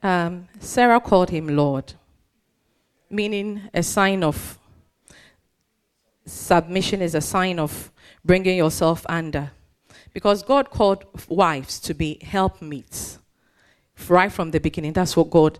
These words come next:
defined the woman as, to be a helpmeet to her husband. And a helpmeet means that you are not a competitor.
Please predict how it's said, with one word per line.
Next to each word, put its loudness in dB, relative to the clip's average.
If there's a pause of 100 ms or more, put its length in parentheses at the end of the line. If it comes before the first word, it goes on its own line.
(160)
defined -6
the -2
woman -6
as, -10 (240)
to -8
be 0
a 0
helpmeet -6
to -10
her -6
husband. -12 (440)
And -4
a 2
helpmeet 0
means -4
that -2
you -2
are -2
not -4
a -2
competitor. -12